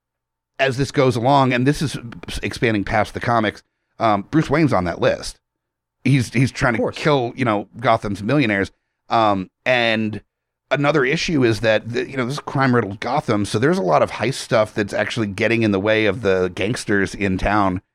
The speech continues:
Speaker 1: that are trying to do their own, uh,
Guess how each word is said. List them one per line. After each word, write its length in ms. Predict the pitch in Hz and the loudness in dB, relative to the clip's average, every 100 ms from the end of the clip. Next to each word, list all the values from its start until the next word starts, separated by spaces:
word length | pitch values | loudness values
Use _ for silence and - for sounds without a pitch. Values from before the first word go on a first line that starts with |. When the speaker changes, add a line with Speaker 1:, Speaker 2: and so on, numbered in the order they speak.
| _ _ _ | _ _ _
Speaker 1:
that 160 | 107 101 | 0 2
are 340 | 95 90 87 _ _ _ _ _ | 2 0 -4 _ _ _ _ _
trying 280 | - 127 117 | 0 0 0
to 220 | - 110 101 | -2 -2 -2
do 300 | 92 127 117 | -2 0 2
their 320 | 120 156 127 | 2 2 4
own, 360 | 107 98 101 - _ _ _ _ | 4 2 -2 -6 _ _ _ _
uh, 420 | 101 98 92 92 | 2 4 4 0